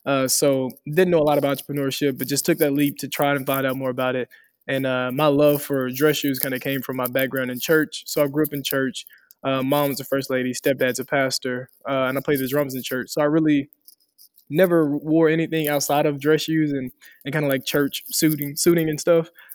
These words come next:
Uh, so that stuck with me as I got older, and, you know, I just, I just became this dapper guy that, that even if I'm wearing jeans or, or anything like that, I'm wearing some dress shoes. And even when I went to sweatpants,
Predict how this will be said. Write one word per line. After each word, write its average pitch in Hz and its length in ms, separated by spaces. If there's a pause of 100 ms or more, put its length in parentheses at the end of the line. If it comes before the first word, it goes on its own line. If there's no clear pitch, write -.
(140)
Uh, 139 180
so 156 140
that 143 120
stuck 143 240
with 135 120
me 135 80
as 131 140
I 131 40
got 131 160
older, 127 380
and, 131 340
you 135 60
know, 131 80
I 131 60
just, - 300
I 143 60
just 139 180
became 139 280
this 131 140
dapper 139 340
guy 135 260
that, 127 220 (320)
that 143 100
even 165 220
if 156 100
I'm 151 140
wearing 139 240
jeans 139 480
or, 127 400
or 135 120
anything 139 240
like 131 140
that, 135 100
I'm 135 140
wearing 131 220
some 131 160
dress 131 240
shoes. 131 280
And 131 80
even 139 220
when 135 80
I 135 60
went 135 140
to 139 40
sweatpants, 131 720